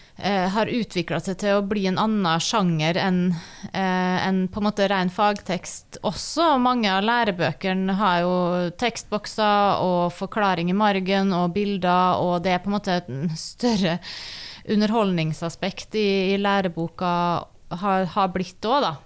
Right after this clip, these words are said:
gjennom de siste åra. Sånn at, eh, det der med å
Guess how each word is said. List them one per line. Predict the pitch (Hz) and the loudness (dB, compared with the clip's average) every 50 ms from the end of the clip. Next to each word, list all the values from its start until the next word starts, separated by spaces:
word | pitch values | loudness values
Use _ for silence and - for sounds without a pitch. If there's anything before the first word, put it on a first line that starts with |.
| - | -16
gjennom | - - 170 185 180 170 165 170 170 170 165 165 | -8 -4 -2 -2 -2 -2 -2 -2 -2 -2 -2 -2
de | 175 175 165 | -4 -4 -4
siste | - 202 185 - - | -6 -8 -8 -6 -4
åra. | 175 165 156 165 180 190 | -2 -2 0 0 0 -2
Sånn | - - 202 | -2 -2 -2
at, | 196 196 - - 214 | -2 -2 -2 -2 -2
eh, | 208 202 202 - - - - - - - - - - - - - - - - - - - - - | -2 -2 -2 -4 -8 -16 -18 -18 -18 -18 -18 -18 -18 -18 -18 -18 -18 -20 -20 -20 -20 -20 -10 -4
det | - 226 220 | -2 0 0
der | 233 220 208 | 2 2 2
med | 202 208 202 | 2 2 2
å | 202 156 190 208 208 196 | 2 2 2 2 0 -2